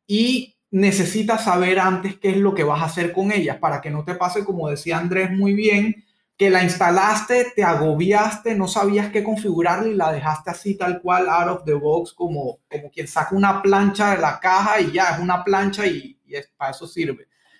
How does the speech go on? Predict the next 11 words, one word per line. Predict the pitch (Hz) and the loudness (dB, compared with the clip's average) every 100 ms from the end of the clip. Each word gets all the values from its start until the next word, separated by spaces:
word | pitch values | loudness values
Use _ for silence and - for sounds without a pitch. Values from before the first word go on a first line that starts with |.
| _ - | _ -8
Entonces, | 160 165 175 170 208 208 208 - _ _ _ _ | -4 0 2 2 2 2 -2 -10 _ _ _ _
cosas | 208 214 240 254 | 0 2 0 -4
que | - 208 180 | 0 2 2
les | 175 185 165 | 2 0 0
recomiendo | 175 170 170 170 202 214 196 175 | -2 -4 -2 -2 0 0 0 0
y | 151 | -4
que | 160 156 - | -6 -6 -6
tuve | 190 196 214 | -2 0 0
que | 214 | 0
hacer | 156 - 175 175 | -4 -4 -4 -2
yo | 175 185 196 190 | 2 4 4 0